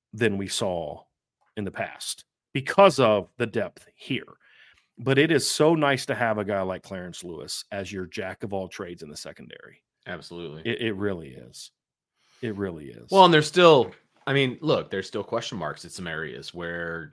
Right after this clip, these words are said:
Speaker 2: I'm not saying that he's gonna step up and be a starter. That's not, that's not the point that I'm making. But there, there's question marks at the second safety spot, right? There, there's question marks at the nickel spot. Nothing's set in stone at either one of those positions.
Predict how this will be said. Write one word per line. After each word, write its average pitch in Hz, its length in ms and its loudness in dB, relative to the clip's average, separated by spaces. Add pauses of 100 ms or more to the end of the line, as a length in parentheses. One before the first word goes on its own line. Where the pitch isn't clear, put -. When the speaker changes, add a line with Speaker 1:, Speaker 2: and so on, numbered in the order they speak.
Speaker 2:
I'm 101 120 -10
not 95 180 -4
saying 98 220 -4
that 90 80 -10
he's 101 140 -10
gonna 95 140 -8
step 90 240 -6
up 90 160 -8
and 90 140 -12
be 92 120 -8
a 82 40 -8
starter. 107 440 -2
That's 95 200 -4
not, 101 280 -4
that's 98 180 -6
not 98 100 -4
the - 80 -16
point 110 280 -4
that 90 80 -4
I'm 85 180 -6
making. 85 480 -2 (560)
But 113 340 4
there, 117 300 6
there's 107 260 0
question 208 300 -2
marks 220 200 2
at 160 80 -4
the 113 60 -6
second 95 300 -6
safety 78 320 -10
spot, - 300 -8 (300)
right? 131 300 2
There, 117 160 4
there's 117 220 -2
question 139 320 -2
marks 123 200 2
at 107 120 -6
the 104 60 -4
nickel 92 260 -6
spot. 76 340 -6 (520)
Nothing's 131 320 -6
set 120 160 2
in 120 40 -12
stone 117 400 0
at 104 80 -6
either 110 180 -4
one 110 200 0
of 104 60 -4
those 104 180 0
positions. 98 760 -6